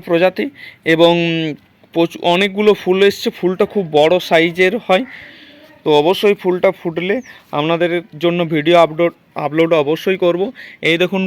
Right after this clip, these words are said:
পিটুনিয়া, এবং খুব ঝোপালো প্রকৃতির হয়েছে। এই যে কুঁড়ি এসছে, আশা করি আর কয়েকদিনের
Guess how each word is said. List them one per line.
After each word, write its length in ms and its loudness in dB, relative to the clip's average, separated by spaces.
পিটুনিয়া, 640 -4
এবং 120 0
খুব 120 -2
ঝোপালো 420 2
প্রকৃতির 460 -2
হয়েছে। 300 0
এই 120 -4
যে 60 -2
কুঁড়ি 220 -2
এসছে, 220 -8
আশা 220 -8
করি 160 -4
আর 160 2
কয়েকদিনের 480 0